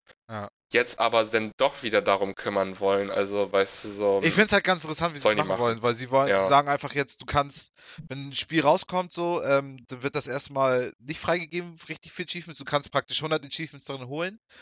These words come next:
Speaker 1: Das wird dir aber nicht auf dein offizielles Steam-Profil angerechnet. Und das wird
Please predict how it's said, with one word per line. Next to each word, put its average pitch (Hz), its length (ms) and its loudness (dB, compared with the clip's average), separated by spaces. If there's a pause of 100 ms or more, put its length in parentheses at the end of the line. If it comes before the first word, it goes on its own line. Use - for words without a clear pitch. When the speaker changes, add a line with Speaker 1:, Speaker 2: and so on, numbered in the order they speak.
Speaker 1:
Das 117 140 -6
wird 151 120 2
dir 151 100 6
aber 135 140 4
nicht 160 260 -6
auf 147 120 -4
dein 147 180 -6
offizielles 135 520 -12
Steam-Profil 180 640 -10
angerechnet. 175 540 -6 (1300)
Und 135 100 -2
das 139 160 2
wird 156 160 2